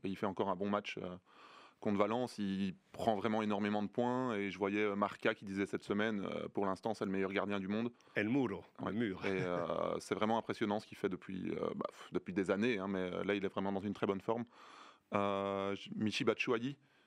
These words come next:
Speaker 1: qui, euh, qui a l'air d'enfin, euh, prendre du temps de jeu, de s'épanouir. Il met un but et une passe décisive ici pour, euh,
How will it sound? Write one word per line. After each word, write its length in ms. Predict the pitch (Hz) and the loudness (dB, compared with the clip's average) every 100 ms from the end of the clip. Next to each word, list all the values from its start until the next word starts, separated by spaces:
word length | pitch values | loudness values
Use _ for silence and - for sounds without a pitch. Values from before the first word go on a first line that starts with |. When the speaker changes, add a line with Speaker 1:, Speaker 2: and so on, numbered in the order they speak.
| _ | _
Speaker 1:
qui, 300 | - 104 101 | -2 0 2
euh, 180 | 98 98 | 2 0
qui 140 | - | 0
a 40 | 101 | 0
l'air 140 | 101 | 2
d'enfin, 720 | 95 107 - 123 120 120 110 | 0 0 2 2 2 0 0
euh, 40 | 104 | 0
prendre 220 | - 104 | 0 -2
du 80 | 101 | 2
temps 160 | 110 | 0
de 40 | 104 | 2
jeu, 220 | 101 120 | 2 2
de 80 | 107 | 0
s'épanouir. 640 | - - 104 104 110 117 | -4 -2 2 2 2 2
Il 100 | 110 | 2
met 160 | 98 98 | 0 0
un 140 | 98 | 0
but 200 | 98 107 | 0 0
et 60 | 104 | 0
une 100 | 98 | 0
passe 160 | 101 92 | 0 0
décisive 440 | 101 107 104 113 | -4 -2 -2 -2
ici 220 | 101 - | -2 -4
pour, 280 | 117 101 | -4 -4
euh, 60 | 98 | -4